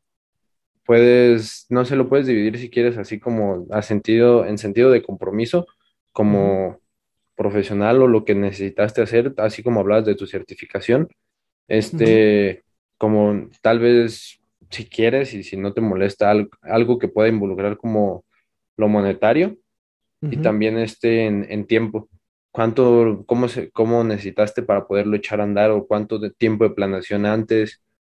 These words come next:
Speaker 1: ¿Cómo fueron, cómo fue su inicio?
Speaker 2: Ujú. <coughs> Ok, mira, en cuanto a certificación, tuve la fortuna de poderme certificar antes de comenzar a trabajar en un gimnasio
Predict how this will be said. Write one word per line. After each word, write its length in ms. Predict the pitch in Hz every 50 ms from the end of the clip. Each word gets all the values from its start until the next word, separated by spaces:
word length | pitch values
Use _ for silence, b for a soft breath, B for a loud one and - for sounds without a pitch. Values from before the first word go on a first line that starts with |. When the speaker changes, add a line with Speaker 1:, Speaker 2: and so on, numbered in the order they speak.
| _ _
Speaker 1:
¿Cómo 220 | - 113 117 107
fueron, 400 | - 117 113 117 113 113 110 104
cómo 200 | 113 120 120 117
fue 160 | - 123 113
su 100 | - 117
inicio? 340 | 110 110 107 107 113 107 - _ _ _ _ _ _ _ _ _ _ _ _ _ _ _ _ _ _ _ _ _ -
Speaker 2:
Ujú. 240 | 135 120 - 143 139 _ _ _ _ _ _ _ _ _ _ _ _ _ _ _ _ _ - - _ _ -
<coughs> 400 | - - - - 180 175 170 175
Ok, 160 | 190 180 175 175 147 139 127 _ _ _
mira, 320 | - 160 147 139 135 135 -
en 160 | - 156 147 143
cuanto 400 | 156 151 156 156 - 165 156 156
a 120 | 151 151
certificación, 1120 | - - 160 151 - 165 143 - 170 - - 156 151 - - 202 226 262 294 320 330 294 _ _ _ _ _ _ _ _ _ _ _ _ _ _ _ _ _ _ _ _ _ - - _ _
tuve 180 | 170 165 180
la 120 | 180 165 -
fortuna 380 | - 143 131 - 160 156 160
de 100 | 160 156
poderme 360 | 156 147 139 143 143 151 156 147
certificar 600 | - 143 131 - 139 123 143 139 - - 143 147
antes 240 | 156 151 151 170 165
de 80 | 160
comenzar 420 | - - 135 135 131 - 151 139 147
a 40 | 143
trabajar 380 | - 143 127 127 - - 139
en 120 | 147 147 147
un 80 | 147
gimnasio 540 | - 143 139 147 156 160 151 - 185 208